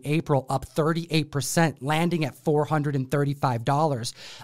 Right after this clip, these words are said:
A six point five, hitting six hundred dollars in April. That's up eight percent, selling for six hundred and fifty. And I'll remind the community about our reporting back in May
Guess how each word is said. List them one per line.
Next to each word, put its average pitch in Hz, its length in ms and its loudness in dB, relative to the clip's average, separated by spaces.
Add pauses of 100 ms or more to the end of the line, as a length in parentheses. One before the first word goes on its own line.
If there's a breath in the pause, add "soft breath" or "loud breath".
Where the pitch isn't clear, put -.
(100)
A 143 80 0
six - 460 -4
point 131 280 0
five, 123 360 0
hitting 131 240 -2
six - 360 0
hundred 131 300 2
dollars 113 360 0
in 110 100 0
April. 117 400 -2 (240 loud breath)
That's 220 300 4
up 202 160 4 (120)
eight 175 280 2
percent, 170 640 0 (200 loud breath)
selling 175 240 2
for 156 100 -2
six - 320 -2
hundred 139 240 2
and 120 160 0
fifty. 196 480 0 (240 loud breath)
And 165 140 4
I'll 165 100 6
remind 156 540 4
the 185 40 4
community 160 640 0
about 143 380 2
our 151 140 6
reporting 240 800 4
back 214 340 4
in 156 260 2
May 170 300 6